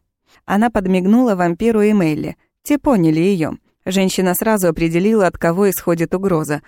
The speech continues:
Уж больно пристальный взгляд оказался у изображающего дворецкого Вериата. Военную выправку не скроешь, и этому не удалось.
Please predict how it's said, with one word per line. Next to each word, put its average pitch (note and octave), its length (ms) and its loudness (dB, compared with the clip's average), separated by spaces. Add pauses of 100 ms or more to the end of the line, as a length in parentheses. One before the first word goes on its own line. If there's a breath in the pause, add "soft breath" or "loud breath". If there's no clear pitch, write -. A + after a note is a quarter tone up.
(120 soft breath)
Уж G#3+ 180 0
больно C4 380 4
пристальный E3 580 0
взгляд F3 400 -2
оказался F#3 680 -2
у F#3 120 2
изображающего E3+ 840 0
дворецкого F3 680 0
Вериата. F3+ 580 0 (680 soft breath)
Военную B3+ 540 4
выправку A#3 480 0
не A3 140 4
скроешь, D#3 580 -2 (100)
и C4+ 160 4
этому F3+ 380 2
не F3 180 2
удалось. F3 560 -2